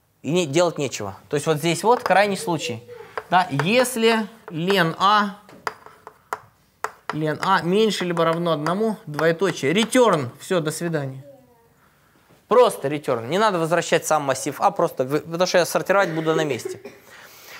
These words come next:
Что я дальше х-, делаю? Я говорю, мне надо отсортировать L, отсортировать R. M не надо, они все равны друг другу. Они все барьерные. После чего я должен склеить L, M, R друг с другом,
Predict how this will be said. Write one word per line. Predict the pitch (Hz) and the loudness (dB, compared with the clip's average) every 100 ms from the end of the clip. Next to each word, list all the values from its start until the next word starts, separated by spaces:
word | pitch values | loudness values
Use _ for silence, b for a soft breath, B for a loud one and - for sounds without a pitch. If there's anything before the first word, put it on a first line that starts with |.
| B | B
Что | - 254 | 0 4
я | 269 | 6
дальше | 269 226 - | 6 2 -2
х-, | 190 | 0
делаю? | 180 147 120 B B | 2 2 -2 B B
Я | 175 247 196 | 4 4 4
говорю, | 180 180 | 2 4
мне | 170 240 294 | 4 4 4
надо | 269 | 4
отсортировать | 247 - 220 240 240 240 233 | 2 2 2 4 4 4 2
L, | 262 285 269 | 4 4 4
отсортировать | 180 208 196 226 226 214 | 2 2 2 4 4 2
R. | 180 147 - | 2 2 4
M | 214 190 | 2 2
не | 190 | 2
надо, | 226 165 | 2 2
они | 151 156 | 0 -2
все | 170 | 0
равны | 156 143 143 | 0 0 -4
друг | 135 123 | -4 -4
другу. | 117 117 113 | -6 -8 -10
Они | 143 143 | -8 -6
все | - 165 | -4 0
барьерные. | 135 117 110 110 107 - _ _ _ _ _ _ - - _ _ _ _ _ _ _ _ _ _ _ | 0 0 -4 -6 -14 -20 _ _ _ _ _ _ -20 -20 _ _ _ _ _ _ _ _ _ _ _
После | 262 302 277 247 | 6 6 6 2
чего | - 240 214 233 | 4 4 6 6
я | 233 | 6
должен | 247 262 233 | 6 4 2
склеить | - 285 285 240 214 - | 0 4 6 4 2 4
L, | 247 214 | 4 4
M, | 185 220 185 | 4 4 4
R | 202 185 143 | 6 6 4
друг | 151 147 | 0 2
с | |
другом, | 226 285 320 | 2 6 6